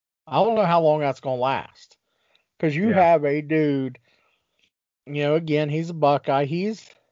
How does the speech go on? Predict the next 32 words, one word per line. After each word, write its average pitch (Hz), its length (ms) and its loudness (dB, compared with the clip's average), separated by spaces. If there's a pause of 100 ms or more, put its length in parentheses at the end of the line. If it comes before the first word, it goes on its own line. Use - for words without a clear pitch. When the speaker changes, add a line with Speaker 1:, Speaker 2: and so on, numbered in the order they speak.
(840)
Speaker 1:
that 160 300 0
puts 190 240 -2
him 180 140 -8
at, 165 140 -2
at 151 60 -2
least 185 340 -4
the 175 100 -6
top 151 360 -4
thirty 147 320 -2
receiver 151 460 -6
in 170 80 -8
the 180 80 -10
league. 123 360 -4 (1300)
And 135 600 -2 (580)
to 151 100 -4
me, 147 760 -2 (680)
that's 160 260 -4
your 156 100 -6
guy. 151 480 -4 (380)
You 170 140 -6
gotta 175 360 2
get 147 320 -4
him 156 300 -6
the 117 80 -10
ball. 139 540 0 (960)
And 151 420 -4
you 143 200 -8
got 160 160 4
a 139 40 -4
quarterback 143 680 -2
who 139 180 -4
is 117 160 -8